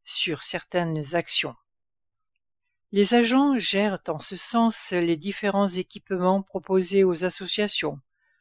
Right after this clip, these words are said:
locaux, salles, gymnases, terrains de sport, mais ont également une fonction support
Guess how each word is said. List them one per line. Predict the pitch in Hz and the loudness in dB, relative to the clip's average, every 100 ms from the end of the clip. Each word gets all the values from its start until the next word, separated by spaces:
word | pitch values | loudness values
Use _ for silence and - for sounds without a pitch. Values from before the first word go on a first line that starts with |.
| _ - | _ -6
locaux, | 165 156 - 180 185 202 | -2 -2 0 2 2 2
salles, | - - 147 160 165 180 - | -2 -2 0 0 -2 -6 -6
gymnases, | 139 175 170 156 156 165 165 - _ _ - | -4 -2 -2 0 -2 -4 -8 -18 _ _ -2
terrains | 170 165 | 0 0
de | 160 156 | -2 -4
sport, | - - 160 156 180 _ _ _ _ _ _ _ _ _ _ | -6 -2 0 0 -4 _ _ _ _ _ _ _ _ _ _
mais | 202 240 | 2 4
ont | 285 | 4
également | 233 170 165 160 175 226 226 _ _ _ - | 4 4 4 2 0 0 -2 _ _ _ -6
une | 190 190 | -2 -2
fonction | - 240 233 - 165 135 | 0 0 2 2 0 -6
support | - - 262 165 165 180 | -6 -6 -2 2 2 2